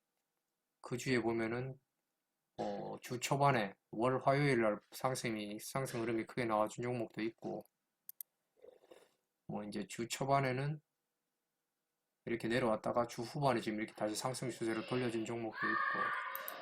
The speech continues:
서울식품 같은 경우도 이제 주 후반에, 주 초반에는 이제 살짝 살짝 올라줬다가 주 후반에 이제 강하게 올라줬죠. 이게 주 후반에 오른 종목도 있고 이제 반대로 이 종목 같은 경우는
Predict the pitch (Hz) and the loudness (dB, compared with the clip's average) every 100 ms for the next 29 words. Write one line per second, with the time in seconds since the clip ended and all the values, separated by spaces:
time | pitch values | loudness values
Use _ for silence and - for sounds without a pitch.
0 | - - - - _ _ _ _ _ _ | -14 -16 -20 -20 _ _ _ _ _ _
1 | _ _ - - 139 139 135 - - 120 | _ _ -10 -2 0 2 0 -4 -6 -4
2 | 120 113 - 117 113 110 120 110 - 120 | 0 0 0 -2 -2 -2 -2 -2 0 -2
3 | - 139 127 113 131 143 _ _ _ - | -2 2 2 2 -2 -6 _ _ _ -10
4 | 113 - 131 131 120 113 107 107 104 101 | -8 -2 2 4 4 0 -2 -2 -4 -4
5 | - _ _ _ - - - - - _ | -10 _ _ _ -20 -18 -18 -18 -20 _
6 | _ _ _ _ - 117 123 117 120 127 | _ _ _ _ -4 -2 0 -2 0 2
7 | 131 120 107 107 95 117 117 135 120 107 | 2 0 2 0 -2 -6 -4 0 0 -2
8 | 101 - 101 113 110 107 98 101 - 107 | -6 -2 0 0 -2 -2 -4 -6 -6 -8
9 | 95 _ - - - - - - _ _ | -8 _ -20 -20 -20 -20 -20 -20 _ _
10 | _ _ 110 - 113 113 110 110 123 127 | _ _ -10 -2 -2 2 2 0 -4 -6
11 | _ _ 110 107 117 117 104 107 107 - | _ _ -6 -4 -2 -4 -4 -6 -6 -8
12 | 104 - _ _ _ _ _ _ _ _ | -12 -16 _ _ _ _ _ _ _ _
13 | _ 110 - 117 127 113 117 127 120 110 | _ -8 0 2 2 2 2 2 -2 -4
14 | - 110 107 110 120 131 | -6 -4 -4 -4 -6 -8